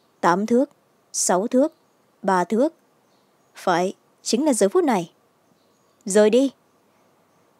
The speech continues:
Ngay sau khi kiếm của cao thủ áo đen hướng từ trên đỉnh đầu của nàng chém xuống, giữa lúc chỉ mảnh treo chuông, thân ảnh của Vân Khê phút chốc liền biến mất khỏi vị trí.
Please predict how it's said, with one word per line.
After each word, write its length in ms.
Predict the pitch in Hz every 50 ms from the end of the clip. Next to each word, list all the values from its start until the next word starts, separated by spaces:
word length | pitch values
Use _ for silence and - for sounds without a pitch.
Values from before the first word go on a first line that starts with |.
| -
Ngay 180 | - 214 208 190
sau 160 | - - 196
khi 140 | - 220 196
kiếm 240 | - - 185 214 285
của 100 | 277 214
cao 200 | - 208 196 196
thủ 120 | 208 185
áo 220 | 160 - 175 180 202
đen 240 | 208 208 202 190
hướng 260 | 196 202 202 190 240 294
từ 120 | - 226 190
trên 180 | - 262 262
đỉnh 160 | 233 214 175 170
đầu 180 | 185 180 175
của 140 | - 175 165
nàng 240 | 170 170 175 160 156
chém 220 | - 185 180 214
xuống, 300 | 214 - 196 180 233 349 - _ _ _ _ -
giữa 220 | 302 196 202 190
lúc 180 | 233 269 330 330 -
chỉ 180 | - 240 190
mảnh 220 | 170 185 180 170 175
treo 220 | - 202 190 180
chuông, 300 | 185 - 202 190 185 175 - _ _ _ _ _
thân 140 | - 220 190
ảnh 180 | - 196 170
của 120 | 160 175 175
Vân 200 | 180 202 190 185
Khê 200 | - 202 185 185
phút 220 | - 247 302 -
chốc 220 | - - 302 - 262
liền 180 | 233 180 175
biến 180 | 175 185 190 226
mất 140 | 320 330 -
khỏi 160 | 254 180 156
vị 140 | 180 180 -
trí. 300 | - - 185 196 254 359